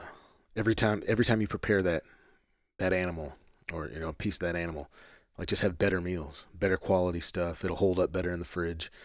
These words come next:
or the freezer. Uh, it will be, uh, you know, it won't be, uh, gamey. Uh, that's, that might not be fair to say. So there's gonna be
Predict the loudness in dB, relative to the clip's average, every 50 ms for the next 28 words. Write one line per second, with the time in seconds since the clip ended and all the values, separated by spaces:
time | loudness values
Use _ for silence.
0 | -18 -18 -20 -20 _ -4 -4 -2 -2 -2 -2 0 0 2 2 2 2 2 0 0
1 | -4 -8 -16 -20 -20 -20 _ _ _ _ _ -12 -10 -8 -8 -8 -10 -12 -16 -20
2 | -20 -20 _ _ _ _ _ _ _ -20 -20 _ _ _ -16 -16 -16 -20 _ _
3 | _ _ _ _ _ _ -4 -4 -2 -2 -4 -2 -2 0 0 0 0 -2 -2 -4
4 | -6 -10 -14 -20 _ _ _ _ _ _ _ _ _ _ _ _ _ _ -8 -6
5 | -6 -6 -6 -4 -2 2 2 2 4 4 4 4 4 2 0 0 2 4 4 4
6 | 4 2 0 -2 -6 -14 -20 _ _ -8 -6 -6 -4 -6 -6 -8 -10 -6 0 0
7 | 2 2 2 0 0 0 0 -2 -2 -8 -18 -20 -18 -18 -18 -18 -2 8 10 12
8 | 12 12 12 12 12 8 4 0 -4 -6 -8 -10 -12 -14 -14 -6 -4 -2 -2 -2
9 | -4 _ _ _ _ _ _ -20 -20 -20 -20 -20 -20 -20 -20 _ _ _ _ _
10 | _ _ _ _ _ _ _ _ -6 4 6 6 6 6 4 4 4 2 2 0
11 | -2 0 0 0 2 2 0 0 0 -4 -6 -10 _ _ _ -20 -20 -18 -18 -18
12 | -18 -20 -20 -12 -4 6 10 12 12 12 10 6 0 _ _ _ _ _ _ _
13 | _ _ _ _ _ _ _ _ _ _ _ _ _ _ _ _ _ _ _ _
14 | _ _ _ _ _ _ _ _ _ _ _ _ 2 4 10 10 12 12 12 12
15 | 12 12 12 10 10 8 4 2